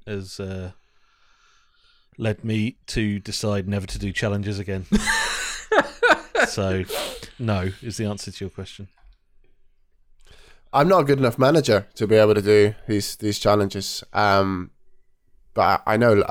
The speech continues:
Speaker 2: like, some people do, and, like, takes Ronaldo as well. He, he, he loves his club and country saves that he does, and he just picks, I think, you know, he,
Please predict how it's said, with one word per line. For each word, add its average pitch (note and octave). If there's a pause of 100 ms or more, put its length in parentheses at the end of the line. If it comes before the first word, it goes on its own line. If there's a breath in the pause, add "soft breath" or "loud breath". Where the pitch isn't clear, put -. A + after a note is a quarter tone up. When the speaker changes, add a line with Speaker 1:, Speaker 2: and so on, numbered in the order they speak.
Speaker 2:
like, F2+
some G2+
people G2
do, G#2
and, F#2+ (320 soft breath)
like, G2+ (160)
takes F#2
Ronaldo G2+
as F2+
well. G#2
He, G#2+
he, A#2
he A#2+
loves G#2+
his G#2
club G#2
and G2
country G#2 (400 soft breath)
saves G#2
that G#2+
he A2+
does, G2
and G2+
he A#2
just -
picks, -
I -
think, G2+ (400)
you A2
know, F2+
he, C2